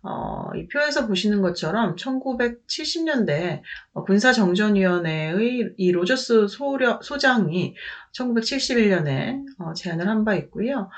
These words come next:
어, 천구백팔십이 년에 손재식 당시 국토통일원 장관이 남북 간 추진 가능한 이십 개의 시범 실천 사업을 제안하는데 그 안에, 어, 설악산, 금강산 자유관광 공동지역 지정에 관한 내용과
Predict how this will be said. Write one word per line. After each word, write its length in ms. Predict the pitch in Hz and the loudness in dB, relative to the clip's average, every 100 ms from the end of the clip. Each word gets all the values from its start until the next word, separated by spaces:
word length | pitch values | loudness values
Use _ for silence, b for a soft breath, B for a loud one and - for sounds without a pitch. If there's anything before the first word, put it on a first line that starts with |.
| B B B - | B B B -10
어, 80 | |
천구백팔십이 760 | 214 285 294 294 311 302 269 208 | -8 -4 -4 0 0 2 2 2
년에 580 | 202 202 240 277 302 311 | 4 4 2 2 0 -4
손재식 800 | 302 - 311 320 - 185 233 - | -10 -10 -2 -2 0 0 -2 -4
당시 380 | 196 170 180 190 | -6 -4 -2 -4
국토통일원 720 | - - 214 269 269 254 233 | -6 -8 -6 -2 0 2 0
장관이 720 | 220 151 156 147 190 240 - B B B B _ | 0 -2 -2 -2 0 0 -2 B B B B _
남북 300 | 190 226 - | 4 4 6
간 160 | 285 277 | 4 4
추진 340 | 320 311 294 | 0 -4 0
가능한 540 | 240 202 190 196 208 | 2 4 4 4 4
이십 360 | 170 185 254 - | 2 0 -2 0
개의 280 | 233 220 220 | 4 6 4
시범 440 | - 277 285 277 | -2 2 4 4
실천 520 | 269 302 294 302 285 | 2 -2 -4 0 0
사업을 420 | 262 214 160 156 156 | 2 2 2 0 0
제안하는데 760 | 190 175 185 165 135 135 190 | 0 2 2 2 0 0 -2
그 180 | - 147 | 2 2
안에, 680 | 139 165 190 165 175 135 B B B B B - | 4 4 2 2 0 -4 B B B B B -12
어, 280 | - - - | -10 -8 -4
설악산, 540 | 254 269 269 262 240 | 0 0 2 2 2
금강산 580 | 208 180 175 180 185 180 | 2 2 2 0 2 2
자유관광 680 | 180 180 202 208 185 170 170 | 2 2 4 4 2 0 -2
공동지역 720 | 175 170 214 269 247 226 214 | -2 -2 0 0 2 0 0
지정에 720 | - 170 135 170 262 - 170 175 | -4 -2 -2 -2 -6 -8 -8 -4
관한 320 | 180 170 160 | -2 -2 -2
내용과 540 | 139 139 139 214 269 | 0 0 0 -2 -4